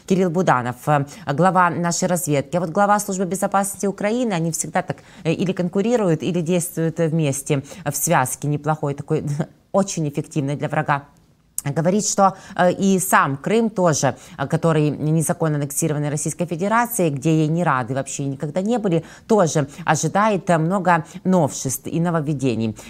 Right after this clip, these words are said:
И вот, э, тут, э, припоминается мне свежее интервью Бена Ходжесона, которое мы часто цитируем, который говорит, что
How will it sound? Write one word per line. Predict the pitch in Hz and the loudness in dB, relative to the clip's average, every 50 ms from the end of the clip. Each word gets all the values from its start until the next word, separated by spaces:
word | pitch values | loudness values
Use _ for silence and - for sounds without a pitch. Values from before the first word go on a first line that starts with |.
| 190 - | -10 -4
И | - 190 196 208 214 208 - | 0 0 2 2 2 0 0
вот, | 170 180 214 226 226 - - | 0 -2 -4 -4 -2 0 2
э, | 220 214 208 208 202 202 | 4 4 4 4 2 0
тут, | 240 240 233 - - | -2 -4 -2 0 2
э, | 214 208 202 196 190 190 | 4 6 6 4 2 0
припоминается | 196 185 - 185 196 196 196 202 196 190 165 - - 180 | -4 -4 -2 -2 0 0 0 0 0 -2 -2 -2 -2 -2
мне | 180 180 180 180 180 170 156 | 0 0 0 0 0 0 0
свежее | 151 - - 185 185 165 - 175 170 | 0 0 0 -2 -2 -2 -2 -2 -4
интервью | 160 - 175 165 156 160 175 147 | -2 -2 -2 -2 0 0 0 0
Бена | - 165 160 170 160 | 0 -2 -2 -4 -4
Ходжесона, | - 240 247 240 - 226 - - 202 190 190 185 180 | -4 -4 -4 -4 -4 -6 -6 -4 -4 -4 -2 -4 -4
которое | 180 - - - 190 185 180 | -4 -4 -4 -2 0 0 0
мы | 175 175 | -2 -2
часто | 165 - 185 175 - - 170 156 - - - - - - | -2 -2 -2 -2 0 -2 -2 -2 -4 -8 -20 -20 -12 -6
цитируем, | - 185 156 - 185 180 170 170 160 | -4 -4 -2 0 0 2 2 2 0
который | - 175 160 208 208 214 190 | -2 -2 -2 -2 -2 -2 -2
говорит, | 170 190 175 196 190 202 196 - | -2 0 0 0 0 0 -2 -4
что | - - - 190 185 170 | -4 -2 2 2 2 2